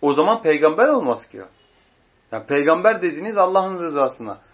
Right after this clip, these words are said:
cennete ulaşmış, insanları da buraya çağıran kişidir. Peygamberin sıfatının gerekliliği olarak ateşe girmemesi, gazaba girmemesi gerekir.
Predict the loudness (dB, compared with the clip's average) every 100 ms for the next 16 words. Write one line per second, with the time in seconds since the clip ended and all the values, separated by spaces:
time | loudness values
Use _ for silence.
0 | _ -4 -4 -4 -4 -2 0 0 -4 -14
1 | -10 -8 -4 -4 -2 -4 -4 -2 -4 2
2 | 2 4 0 -4 -10 -12 -14 _ _ _
3 | _ -20 -20 -4 -2 2 0 0 -2 -2
4 | -4 -2 -2 -2 -8 -4 -2 -2 -4 -8
5 | -4 0 2 2 0 -2 -2 -4 -6 -4
6 | -2 -2 -2 -4 -2 0 2 2 0 -2
7 | -2 -4 -6 -12 -14 -14 -16 _